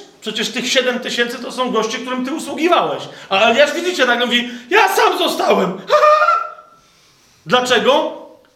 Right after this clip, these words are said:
Bo Jezabel nie powiedziała, że zabije tych siedem tysięcy, ale napisała, że zabije jego. Widzicie, co jest grane? I on nagle zaczął rozważać jej słowa i nagle je zrozumiał.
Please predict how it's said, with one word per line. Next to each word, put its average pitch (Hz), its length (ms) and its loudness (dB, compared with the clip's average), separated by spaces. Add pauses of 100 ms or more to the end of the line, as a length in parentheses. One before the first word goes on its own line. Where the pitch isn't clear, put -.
(120)
Bo 269 200 4
Jezabel 247 720 2
nie 262 80 2
powiedziała, 269 540 2
że 277 120 -4
zabije 214 400 0
tych 208 180 -4
siedem 196 240 -2
tysięcy, 196 560 -2 (180)
ale 247 220 4
napisała, 233 460 0
że 226 100 -2
zabije 208 340 0
jego. 302 640 0 (400)
Widzicie, 196 240 -4
co 233 80 -4
jest 202 120 0
grane? 277 360 2 (140)
I 220 100 -2
on 285 160 -2
nagle 269 500 4 (240)
zaczął 233 320 -2
rozważać 233 500 2
jej 220 120 -4
słowa 208 260 2
i 240 40 4
nagle 233 240 2
je 247 140 2
zrozumiał. 254 580 2